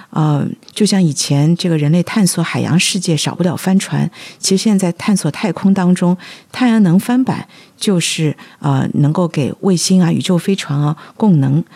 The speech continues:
它相当于一个小型发电站，能够使这些探测器之类长期在外太空，呃，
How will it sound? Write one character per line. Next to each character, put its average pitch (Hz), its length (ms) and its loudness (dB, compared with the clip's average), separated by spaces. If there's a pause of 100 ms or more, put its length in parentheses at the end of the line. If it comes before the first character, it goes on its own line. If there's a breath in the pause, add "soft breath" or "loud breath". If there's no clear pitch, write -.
(140)
它 190 100 -4
相 202 180 0
当 208 140 4
于 196 60 4
一 - 20 0
个 185 80 2
小 - 160 -4
型 - 160 -2
发 208 220 -2
电 208 200 2
站， - 240 -2 (440 loud breath)
能 165 180 2
够 190 140 0
使 - 380 -4
这 180 140 -2
些 165 380 -2 (180 loud breath)
探 196 180 -2
测 - 180 0
器 196 220 -2
之 185 180 -4
类 170 260 -2
长 160 340 0
期 - 220 0
在 220 140 -2
外 196 140 -2
太 170 180 -4
空， 185 300 2 (500 loud breath)
呃， 147 200 0